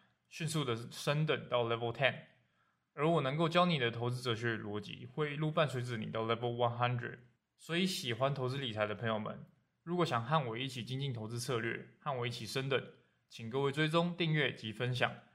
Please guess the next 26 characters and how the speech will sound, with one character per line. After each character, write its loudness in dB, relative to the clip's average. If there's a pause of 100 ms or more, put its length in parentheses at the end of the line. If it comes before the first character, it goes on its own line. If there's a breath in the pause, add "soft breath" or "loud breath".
(120 loud breath)
让 0
P -2
one 4
成 -2
为 2
你 0
的 0
神 -4
队 0
友， -8 (180)
一 -14
起 -6
把 2
投 -4
资 -2
获 0
利 0
给 -2
最 -4
大 2
化。 0 (1120)
对 0
我 4
有 2
兴 0
趣， -2